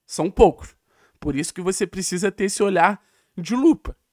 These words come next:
Eu espero que o Atlético não erre. Espero muito pelo contrário. Espero que o Atlético tenha esse feeling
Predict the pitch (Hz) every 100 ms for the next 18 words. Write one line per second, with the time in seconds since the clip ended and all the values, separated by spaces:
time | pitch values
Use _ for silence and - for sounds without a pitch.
0 | _ _ _ - 147 - 135 135 156 147
1 | 139 - 160 180 - 113 _ _ - -
2 | 151 139 - 156 147 147 165 - 160 160
3 | 190 185 131 - 127 135 143 139 147 160
4 | 156 151 175 190 - 240 - 233 143